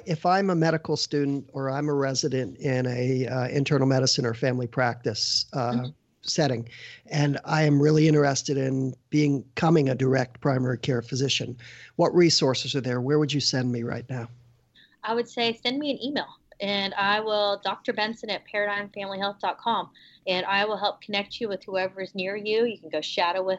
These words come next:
Speaker 2: them. Um, can, there's a Facebook group, um, that I can help get you into, and you can just start reading through it, and there's tons of great information there. Um, that D P C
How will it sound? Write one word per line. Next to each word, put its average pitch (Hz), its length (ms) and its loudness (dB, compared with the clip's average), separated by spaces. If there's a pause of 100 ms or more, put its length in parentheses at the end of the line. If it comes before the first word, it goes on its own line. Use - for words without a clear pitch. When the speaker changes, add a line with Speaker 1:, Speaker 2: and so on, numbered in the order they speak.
Speaker 2:
them. 180 300 -2 (320)
Um, 165 400 0 (160)
can, 180 220 -8
there's 180 200 -2
a 214 60 -6
Facebook - 500 -4
group, 202 220 -4 (140)
um, 170 240 -6
that 175 100 -4
I 170 80 0
can - 160 -12
help 175 240 -6
get - 180 -6
you 185 60 -8
into, 214 460 -2
and 202 120 -4
you 175 120 -20 (100)
can 175 180 -4
just - 480 -8
start - 380 -4 (240)
reading 220 340 -4
through 277 200 4
it, 151 160 2
and 156 180 -6
there's 165 400 -4
tons 233 420 -2
of - 60 -10
great 185 120 2
information 180 580 -4
there. 180 260 -4 (420)
Um, 175 220 -2
that 185 240 -2
D 214 240 -12
P 226 80 -16
C 214 240 -10